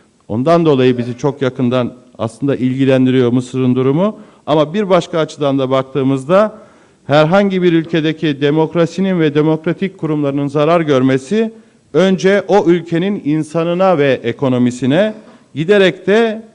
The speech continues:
o ülkeyle ilişkileri olan ülkelerin ekonomilerine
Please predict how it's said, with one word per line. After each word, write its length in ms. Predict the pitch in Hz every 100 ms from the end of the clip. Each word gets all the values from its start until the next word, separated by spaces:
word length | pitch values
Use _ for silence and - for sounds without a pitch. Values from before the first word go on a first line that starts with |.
| -
o 200 | 185 160
ülkeyle 540 | 175 165 196 185 170
ilişkileri 540 | 151 170 - 185 190 196
olan 380 | 170 160 143 -
ülkelerin 580 | 147 151 175 165 170 170
ekonomilerine 1040 | 127 143 156 151 151 147 151 160 196 220